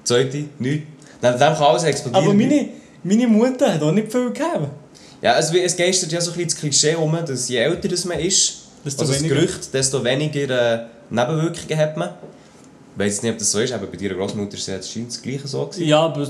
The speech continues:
Speaker 2: ja, ja, aber
Speaker 1: Ja.
Speaker 2: natürlich, aber ich glaube, bei uns Jungen ist natürlich das Immunsystem schon noch mehr aktiv und da haben wir auch
Speaker 1: Ja, ja.
Speaker 2: intensivere Reaktionen.
Speaker 1: Mhm.
Speaker 2: Äh, ja, ich bin gespannt, also beim ersten Mal habe ich auch schon ein bisschen mehr gehabt als andere Leute.
Speaker 1: Mhm.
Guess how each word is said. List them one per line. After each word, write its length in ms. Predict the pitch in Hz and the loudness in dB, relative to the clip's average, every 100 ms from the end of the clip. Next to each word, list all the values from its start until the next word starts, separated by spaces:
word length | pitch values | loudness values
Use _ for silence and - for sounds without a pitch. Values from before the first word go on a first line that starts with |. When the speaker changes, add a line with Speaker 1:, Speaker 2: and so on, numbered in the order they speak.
| - | -4
Speaker 2:
ja, 160 | 143 | -2
ja, 120 | 139 135 | 0 0
aber 200 | 131 131 | -2 -6
Speaker 1:
Ja. 60 | |
Speaker 2:
natürlich, 440 | 131 131 - 151 160 - - - - - - - - | -6 -4 -2 -2 -2 -6 -16 -20 -20 -20 -20 -20 -10
aber 300 | 156 170 170 | -2 0 0
ich 80 | 180 | 0
glaube, 240 | 185 165 | 0 2
bei 100 | 147 | 2
uns 160 | 190 196 | 2 2
Jungen 220 | 160 190 | 0 0
ist 160 | 185 156 | 0 -2
natürlich 240 | 147 151 | -2 -2
das 80 | 151 | -2
Immunsystem 480 | 151 151 151 - 151 | -2 0 -2 -2 -4
schon 160 | 139 143 | -2 -2
noch 200 | 165 170 | 0 0
mehr 280 | 165 165 160 | -2 0 0
aktiv 420 | 156 - 196 202 - - - - - - | -2 -6 -6 -6 -10 -20 -20 -20 -18 -8
und 180 | 143 | -6
da 100 | 135 | -4
haben 180 | 131 127 | -2 -4
wir 60 | 123 | -2
auch 220 | 127 139 | -2 -2
Speaker 1:
Ja, 60 | 151 | -4
ja. 40 | |
Speaker 2:
intensivere 680 | 127 98 98 147 139 151 139 | -4 -2 0 0 0 -4 -2
Reaktionen. 640 | 135 135 - 135 147 180 | -2 -4 -4 -4 -2 -4
Speaker 1:
Mhm. 60 | 202 - - - - | -10 -14 -20 -20 -14
Speaker 2:
Äh, 320 | 127 127 123 113 | -8 -4 -4 -2
ja, 200 | 113 117 | -4 -4
ich 100 | - | -4
bin 100 | 165 | 0
gespannt, 380 | 165 - 160 170 | 0 4 4 6
also 180 | 156 139 | 2 2
beim 140 | 139 | 0
ersten 280 | 147 185 202 | 2 2 4
Mal 80 | 196 | 2
habe 100 | 156 | 4
ich 40 | |
auch 60 | 143 | 2
schon 200 | 143 185 | 2 0
ein 100 | 185 | 4
bisschen 260 | 180 208 208 - - - - | 4 4 2 -10 -18 -18 -6
mehr 300 | 156 160 185 | 2 4 4
gehabt 300 | 202 190 180 | 2 2 2
als 120 | 185 160 | 2 4
andere 340 | 151 175 196 | 2 2 2
Leute. 360 | 208 226 208 | 4 2 0
Speaker 1:
Mhm. 120 | 120 | -6